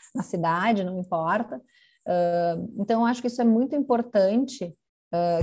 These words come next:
que, que a gente passe a olhar. E, ao mesmo tempo, quando nós olhamos pro escritório, pra estrutura física do escritório, o como é impor-, a impo-, qual a importância, né, de espaços que permitam essa interação,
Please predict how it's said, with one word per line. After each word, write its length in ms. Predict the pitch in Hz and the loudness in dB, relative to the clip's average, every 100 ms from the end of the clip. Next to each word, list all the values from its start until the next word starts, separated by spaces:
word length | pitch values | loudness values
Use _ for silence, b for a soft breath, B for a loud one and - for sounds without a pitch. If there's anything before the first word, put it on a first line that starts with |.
| - | 0
que, 240 | 214 185 | 2 0
que 140 | 190 208 | 4 4
a 40 | |
gente 300 | 196 202 202 | 4 0 -2
passe 380 | 208 202 196 233 | 0 0 2 2
a 60 | 214 | 4
olhar. 280 | 220 175 | 4 4
E, 60 | 226 | 6
ao 80 | 269 | 6
mesmo 560 | 277 302 302 311 330 | 6 4 4 0 -2
tempo, 680 | - 262 233 302 349 226 165 - | 2 4 4 4 2 0 0 2
quando 400 | 254 330 370 320 | 2 4 2 2
nós 220 | 247 247 | 2 4
olhamos 500 | 233 208 214 214 - _ | 4 4 2 -2 -8 _
pro 160 | 233 302 | 2 2
escritório, 880 | 349 - 226 220 170 180 226 233 | 0 -2 -2 2 0 2 0 0
pra 140 | - 196 | 0 -4
estrutura 440 | - 185 202 214 - _ | -4 -4 0 -2 -4 _
física 600 | 233 277 294 240 240 208 | 4 4 4 2 0 -2
do 100 | 175 | -2
escritório, 880 | 175 - 170 165 165 160 190 233 233 b b b _ | -4 -4 -8 -6 -6 -2 0 0 0 b b b _
o 80 | 226 | -2
como 420 | - 277 320 392 | 4 4 6 2
é 40 | |
impor-, 400 | 381 359 294 269 - _ | -4 2 2 2 -8 _
a 120 | - 226 | 2 4
impo-, 260 | 240 - | 4 0
qual 140 | - 277 | 2 0
a 40 | |
importância, 840 | 330 339 320 - 262 311 427 - 247 | 2 -2 -2 4 6 6 2 0 2
né, 340 | 196 190 226 | 2 2 4
de 200 | 240 214 | 6 6
espaços 760 | 254 247 - 233 220 339 311 - | 2 -2 0 2 2 0 -6 -6
que 80 | 262 | -6
permitam 800 | 254 254 247 233 277 - 330 233 | 4 6 8 8 8 4 0 0
essa 240 | 202 208 | -2 -4
interação, 760 | 202 208 185 185 - 170 165 | -6 -4 -4 -6 -6 -4 -4